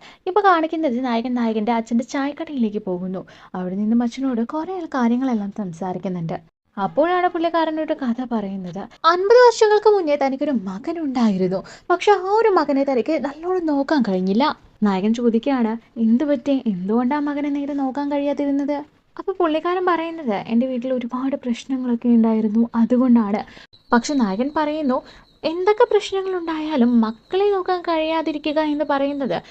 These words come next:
അത് വെറും എക്സ്ക്യൂസ് മാത്രമാണ്." അച്ഛൻ പറയുന്നു, "ഒരിക്കലും അത് ന്യായീകരിച്ച് പറയാൻ പറ്റില്ല എന്ന് എനിക്കറിയാം,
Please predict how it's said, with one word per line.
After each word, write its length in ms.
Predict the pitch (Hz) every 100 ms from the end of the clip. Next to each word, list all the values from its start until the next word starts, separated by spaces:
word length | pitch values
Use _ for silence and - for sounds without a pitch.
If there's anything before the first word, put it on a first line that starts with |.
| - -
അത് 140 | 381 403
വെറും 240 | 311 294 233
എക്സ്ക്യൂസ് 540 | 240 - - 330 320
മാത്രമാണ്." 640 | 320 247 233 233 190 180 - 311
അച്ഛൻ 300 | 311 427 415
പറയുന്നു, 460 | 403 392 370 240 220
"ഒരിക്കലും 400 | 269 285 339 330
അത് 120 | 339
ന്യായീകരിച്ച് 600 | 311 277 285 311 311 339
പറയാൻ 260 | 311 294 294
പറ്റില്ല 460 | 254 240 - 330 330
എന്ന് 240 | 277 233
എനിക്കറിയാം, 520 | 202 202 185 190 269